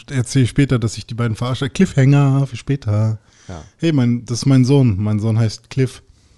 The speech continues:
Speaker 1: Cliffhanger.
Speaker 2: Ähm, was?
Speaker 1: Das wär, wär ein lustiger Gag, wenn man tatsächlich einen Sohn hätte.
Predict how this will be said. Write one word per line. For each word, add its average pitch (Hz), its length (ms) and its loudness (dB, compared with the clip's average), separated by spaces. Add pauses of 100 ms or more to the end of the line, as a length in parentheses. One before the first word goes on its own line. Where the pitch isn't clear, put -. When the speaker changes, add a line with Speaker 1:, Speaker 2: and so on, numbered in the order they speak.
(960)
Speaker 1:
Cliffhanger. 120 560 -2 (2250)
Speaker 2:
Ähm, 87 340 -16 (1500)
was? 104 280 -14 (1160)
Speaker 1:
Das 110 240 -10
wär, 123 260 -2
wär 120 100 0
ein 123 160 0
lustiger 117 340 -6
Gag, 117 300 -6
wenn 107 100 -4
man 104 260 -4 (960)
tatsächlich 117 460 -4
einen 113 80 -2
Sohn 113 320 -2
hätte. 101 500 -6